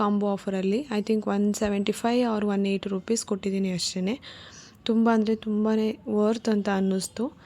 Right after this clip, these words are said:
ಹಾಗೆಯೇ ಕಡಿಮೆ ದುಡ್ಡಲ್ಲಿ ಇಷ್ಟು ಚೆನ್ನಾಗಿ ಡೆಕೋರ್ ಮಾಡ್ಬೋದು ಅಂತ ನನಗೂ ಇವಾಗಲೇ ಗೊತ್ತಾಗಿದ್ದು. ಇನ್ನು ಕೆಳಗಡೆ ಬೆಡ್ಡಿಂಗ್ ಹಾಕಿದ್ದೀನಲ್ಲ,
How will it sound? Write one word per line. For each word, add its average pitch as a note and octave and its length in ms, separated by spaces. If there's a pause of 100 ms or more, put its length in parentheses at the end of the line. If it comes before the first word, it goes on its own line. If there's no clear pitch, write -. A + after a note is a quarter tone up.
(480)
ಹಾಗೆಯೇ A3 360 (100)
ಕಡಿಮೆ G#3+ 280 (100)
ದುಡ್ಡಲ್ಲಿ G#3 420
ಇಷ್ಟು - 220 (100)
ಚೆನ್ನಾಗಿ G#3+ 380
ಡೆಕೋರ್ G3 340
ಮಾಡ್ಬೋದು F#3+ 340
ಅಂತ G3 220
ನನಗೂ G3 300 (100)
ಇವಾಗಲೇ F#3+ 480
ಗೊತ್ತಾಗಿದ್ದು. F3+ 540 (760)
ಇನ್ನು A3+ 160 (180)
ಕೆಳಗಡೆ G#3+ 360 (100)
ಬೆಡ್ಡಿಂಗ್ G#3 380
ಹಾಕಿದ್ದೀನಲ್ಲ, F#3+ 580